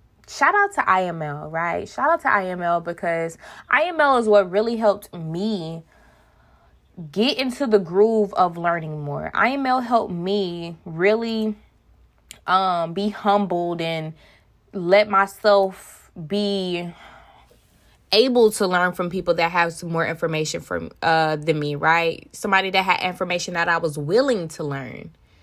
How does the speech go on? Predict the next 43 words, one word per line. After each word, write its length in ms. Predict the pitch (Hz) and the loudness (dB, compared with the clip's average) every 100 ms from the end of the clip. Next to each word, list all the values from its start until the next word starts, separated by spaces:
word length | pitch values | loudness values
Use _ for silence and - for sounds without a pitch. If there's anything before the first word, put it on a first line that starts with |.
| _ _ _ - | _ _ _ 2
Now, 160 | 185 | 4
I 80 | 196 | 4
know 180 | 220 220 | 2 0
a 20 | |
lot 180 | 220 214 | 0 -2
of 80 | 208 | -4
times 220 | 208 202 | -2 2
I 100 | - | 2
would 240 | 208 214 | 2 -2
not 240 | 190 180 180 | 2 0 0
listen 280 | 180 185 | -4 -6
in 100 | 175 | -10
class, 380 | 175 165 160 156 | -8 -6 -6 -8
y'all. 460 | 160 151 151 156 160 - - - _ | -6 -6 -6 -10 -14 -20 -20 -20 _
I 140 | - 190 | 2 2
would 180 | 185 180 | 2 0
not 160 | 185 | 0
listen 260 | 185 190 196 | -2 -4 -8
to 140 | 202 | -8
my 180 | 190 180 | -8 -8
teachers. 540 | - - 214 233 214 | -8 -8 -6 -2 2
I 60 | 185 | 2
wouldn't 240 | 185 175 | 0 -2
listen 280 | 175 175 180 | -2 -4 -6
to 120 | 170 | -2
the 60 | 170 | -2
people 300 | 165 196 165 | -2 -4 0
I 120 | 156 | 0
work 280 | 160 180 190 | 2 0 0
for. 340 | - 180 175 | -2 2 4
And 140 | 165 156 | 2 -2
that's 220 | 208 294 | -4 -4
just 220 | 165 160 | -8 -6
because 320 | 165 165 160 | -8 -4 -6
I 100 | 202 | -4
knew 140 | 254 170 | -4 -4
you 180 | 202 214 | -4 -2
wasn't 240 | 156 160 | -4 -4
making 320 | 160 165 208 | -6 -6 -6
no 160 | 196 202 | -6 -6
type 260 | 226 214 | -8 -8
of 80 | 262 | -6
money. 380 | 302 349 190 | -6 -6 -8